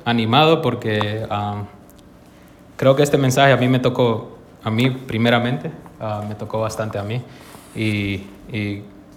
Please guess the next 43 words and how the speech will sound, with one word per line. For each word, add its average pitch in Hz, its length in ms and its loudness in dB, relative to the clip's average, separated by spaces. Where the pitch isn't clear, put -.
quisiera 113 320 0
que 113 80 -2
fuera 110 300 0
de 107 60 0
bendición 104 360 -6
para 98 140 -8
ustedes 98 320 -8
también. 110 320 -6
Entonces, 117 540 0
ah, 107 360 0
lo - 160 0
primero 123 280 2
que 151 60 6
vamos 147 160 4
a - 20 2
hacer, 139 200 0
vamos 120 360 -2
a, 107 300 0
a, 107 680 2
a 113 80 2
orar, 117 560 4
vamos 117 320 -2
a 110 140 2
pedirle 107 240 -2
a 110 60 0
Dios 110 200 -4
que 113 100 -6
nos 107 240 -6
guíe, 143 380 0
que 107 380 -2
abra 117 220 0
nuestros 113 300 -4
corazones 117 600 -4
y 104 60 -8
nuestras 101 320 -6
mentes 131 320 -4
para, 101 300 -2
para 101 120 -4
el 101 60 -4
mensaje 101 340 -4
de 104 80 -4
esta 101 200 -10
noche. 101 260 -12